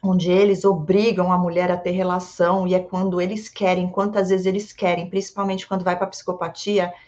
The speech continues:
eles têm uma necessidade, uma compulsão sexual e torturam as mulheres como se fosse uma boneca inflável, né, como muitas falam. E eu creio que isso marcou muito quando você deu seu testemunho,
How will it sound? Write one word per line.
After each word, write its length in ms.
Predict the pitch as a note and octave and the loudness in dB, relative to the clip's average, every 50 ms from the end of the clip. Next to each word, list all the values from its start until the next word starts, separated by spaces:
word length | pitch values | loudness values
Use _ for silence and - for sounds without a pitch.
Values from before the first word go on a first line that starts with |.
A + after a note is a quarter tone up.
| - _ _ _ - | -20 _ _ _ -4
eles 240 | F3 F3+ F#3 - | -2 -2 -2 -2
têm 160 | - - G3+ G#3+ | -2 -2 -2 0
uma 160 | A3+ G#3+ G#3+ | 0 0 0
necessidade, 920 | G#3 G#3 G#3+ - G3 G3+ - - F#3+ E3 D#3+ E3+ F3+ F#3+ G3+ G3+ F3+ F#3 F#3 | 0 0 -2 -4 -4 -6 -6 -6 -4 0 2 4 6 6 6 4 2 0 0
uma 140 | F#3 F3+ | 0 0
compulsão 840 | F3+ - A3+ G#3+ G#3+ A3 - A#3 G#3 G#3+ - - - G#3 G3 G3+ G#3 | 0 -2 -2 -4 -4 -2 -4 -4 -4 -4 -8 -4 0 2 2 2 2
sexual 800 | G#3 - - - F#3 - - - F#3 E3 D#3+ E3 F3+ F#3 F#3 F3+ | 0 -2 -4 -4 -4 -8 -10 -8 -4 0 2 4 4 4 2 2
e 100 | F3+ - | -2 0
torturam 540 | - G3 F#3 F#3 - - G#3 A3 A#3+ A#3+ A#3 | -2 -2 -2 -2 -4 -4 -2 -2 0 0 0
as 140 | A3+ G#3 | 0 0
mulheres 360 | G3 F#3+ F3+ F3+ F3 F#3 F#3 - | 0 -2 0 0 0 -2 -2 -4
como 200 | - F#3 F#3 F#3 | -6 -6 -6 -6
se 120 | - G3 | -8 -12
fosse 460 | - - F3+ F3+ F#3 - - G3+ G3+ - _ _ _ _ _ _ _ | -8 -6 -6 -6 -6 -6 -8 -8 -8 -10 _ _ _ _ _ _ _
uma 920 | - F#3 F#3 F#3 F#3+ F#3 F#3 F#3 F3+ F3+ E3+ E3+ E3 D#3+ E3 E3 D#3+ - - _ _ | -4 -2 0 0 0 2 2 2 2 2 2 0 -2 -4 -4 -6 -8 -12 -14 _ _
boneca 420 | E3 F3+ G3 F#3+ F3+ F#3 F#3 - | -4 -2 0 2 2 2 0 0
inflável, 600 | A3 G#3+ G#3+ - - F3+ F3 F3+ G3 G3+ G3 F3+ F3 | -2 -2 -2 -2 -2 0 2 2 2 0 -2 -4 -4
né, 120 | F3+ F#3 | -4 -4
como 460 | F#3 - F#3+ F3+ F3 E3+ E3 D#3+ D#3+ - _ _ _ _ _ _ _ _ _ _ _ _ - | -4 -4 -4 -4 -4 -4 -6 -6 -8 -12 _ _ _ _ _ _ _ _ _ _ _ _ -12
muitas 480 | E3 E3+ E3+ E3+ F3 F#3 F3+ F3+ - | -10 -10 -10 -8 -6 -6 -6 -6 -6
falam. 520 | - F#3+ F#3+ F3+ F#3 G3+ F#3+ F3+ F3+ F3+ - _ _ _ _ _ _ _ _ _ _ | -8 -6 -4 -2 0 0 -2 -2 -4 -8 -12 _ _ _ _ _ _ _ _ _ _
E 460 | F3+ F3+ F3+ F3+ F3+ F3+ F3 F3+ F3 F3+ | -6 -4 -4 -2 -2 -4 -4 -4 -2 -2
eu 140 | F3+ F#3 | -2 -2
creio 300 | - - G3 F#3 F#3 F#3 | 0 0 2 2 2 2
que 340 | F#3 F#3 - G3 F#3+ F#3+ F#3 | 0 -2 -6 -6 -4 -4 -4
isso 180 | G3 - - G3+ | -4 -4 -2 -2
marcou 320 | F#3+ F#3 F#3+ F#3+ B3 B3 | -2 -2 0 0 0 0
muito 260 | B3+ A#3 A3 G#3+ G#3+ | 0 0 -2 -4 -4
quando 220 | - G3+ F#3+ F#3 F3+ | -4 -4 -4 -2 -2
você 240 | F#3 F#3 - F#3+ F3+ | -4 -6 -6 -6 -6
deu 160 | - F3+ F3 | -4 -4 -6
seu 160 | - - E3 | -4 -6 -8
testemunho, 720 | - F3 F3+ - F#3 F3 F3+ F#3+ G3 G3 F#3 F3+ F3+ F#3 | -8 -10 -10 -8 -6 -2 -2 0 0 0 -2 -4 -4 -8